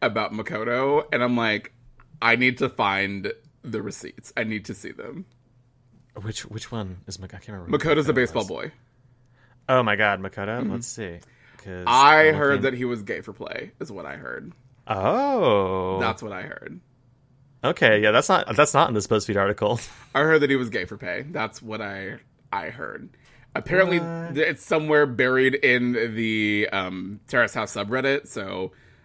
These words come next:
Speaker 1: I'm gonna go do some digging because Makoto was very cute.
Speaker 2: What? Hansan?
Speaker 1: Don't.
Speaker 2: Ah, y-,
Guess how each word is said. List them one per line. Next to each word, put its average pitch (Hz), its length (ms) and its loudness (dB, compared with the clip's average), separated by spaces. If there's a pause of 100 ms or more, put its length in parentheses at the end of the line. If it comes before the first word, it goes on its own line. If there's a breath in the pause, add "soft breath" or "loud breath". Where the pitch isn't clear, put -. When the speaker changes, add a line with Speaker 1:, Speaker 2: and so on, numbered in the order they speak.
(140)
Speaker 1:
I'm 110 160 -4
gonna 110 160 -4
go 104 140 -2
do 107 140 -8
some 113 200 -8
digging 113 500 0 (920)
because 113 420 -8
Makoto 110 340 -10
was 110 140 -6
very 110 200 -8
cute. - 300 -12 (1080 soft breath)
Speaker 2:
What? 98 640 -6 (360)
Hansan? 110 760 0 (1300)
Speaker 1:
Don't. 120 300 -6
Speaker 2:
Ah, 104 180 -6 (160)
y-, 113 120 -8